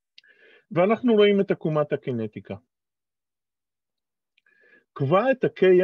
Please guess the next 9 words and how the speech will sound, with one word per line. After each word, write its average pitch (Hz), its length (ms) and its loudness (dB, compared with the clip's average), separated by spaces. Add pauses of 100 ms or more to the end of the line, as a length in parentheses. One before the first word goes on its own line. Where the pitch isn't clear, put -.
M 196 40 -2
של 143 240 -4
אנזים 143 380 -2
בשני 156 360 -6
ערכי 147 320 -2
ה-P 139 180 -4 (380)
H, - 180 -20 (1200)
והסבר 139 560 2
באיזה 202 500 2